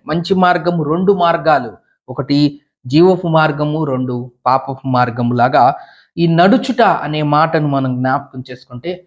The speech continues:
ఉదయకాలం లెగిసినప్పటి నుంచి పడుకునేంత వరకు మానవుడు అనేక నడకలు నడుస్తూ ఉన్నారు. కానీ ప్రభువును నమ్ముకున్న బిడ్డల యొక్క నడక,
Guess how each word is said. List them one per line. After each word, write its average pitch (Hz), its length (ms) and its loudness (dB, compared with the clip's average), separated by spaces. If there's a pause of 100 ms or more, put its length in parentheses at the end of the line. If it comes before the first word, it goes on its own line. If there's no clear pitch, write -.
(280)
ఉదయకాలం 202 760 2
లెగిసినప్పటి 165 680 -2
నుంచి 180 260 -4
పడుకునేంత 147 680 0
వరకు 147 320 -4
మానవుడు 151 580 0
అనేక 202 640 -2
నడకలు 185 460 0
నడుస్తూ 135 480 -6
ఉన్నారు. 117 400 -10
కానీ 160 200 0 (500)
ప్రభువును 196 320 4
నమ్ముకున్న 180 440 2
బిడ్డల 151 340 0
యొక్క 147 260 0
నడక, 131 380 -2